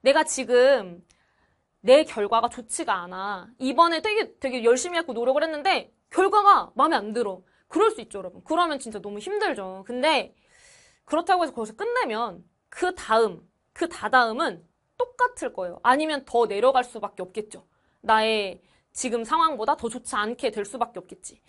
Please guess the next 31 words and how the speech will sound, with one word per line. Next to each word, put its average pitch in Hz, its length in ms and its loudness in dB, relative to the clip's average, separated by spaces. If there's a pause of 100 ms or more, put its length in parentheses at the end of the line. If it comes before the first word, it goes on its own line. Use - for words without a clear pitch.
(240)
그러면 339 300 4
어떻게 - 220 -4
해야 233 60 0
될까? 190 360 -12 (360)
지금의 359 480 2
나의 226 420 2
결과는 233 440 2
마음에 214 200 0
안 196 100 -8
들지만 233 420 2 (240)
계속 403 340 -2
준비를 302 540 -4
하는 349 240 -2
마음으로 240 680 0
나아가야 247 500 4
되겠죠. 185 340 -14 (300)
그런 330 280 2
것들이 294 340 -4
필요하다는 349 580 0
거예요. 185 140 -12
그래서 220 140 -4
여러분들이 254 440 0
시험을 349 360 -2
볼 226 200 -8
때마다 247 560 0 (240)
이런 339 240 0
감정들이 277 420 -6
계속 - 340 -2
들 214 200 -10
거예요. 185 540 -4 (280)
"와, 208 100 -18